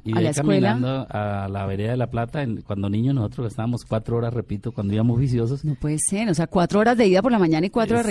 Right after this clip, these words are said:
Speaker 2: regreso,
Speaker 1: No,
Speaker 2: ¿todos los
Speaker 1: pero no,
Speaker 2: días?
Speaker 1: no, íbamos los viernes, por ejemplo.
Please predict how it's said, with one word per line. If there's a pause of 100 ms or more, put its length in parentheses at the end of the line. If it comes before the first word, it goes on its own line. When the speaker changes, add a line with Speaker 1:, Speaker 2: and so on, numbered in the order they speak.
Speaker 2:
regreso,
Speaker 1:
No,
Speaker 2:
¿todos
los
Speaker 1:
pero
no,
Speaker 2:
días? (140)
Speaker 1:
no,
íbamos
los
viernes,
por
ejemplo.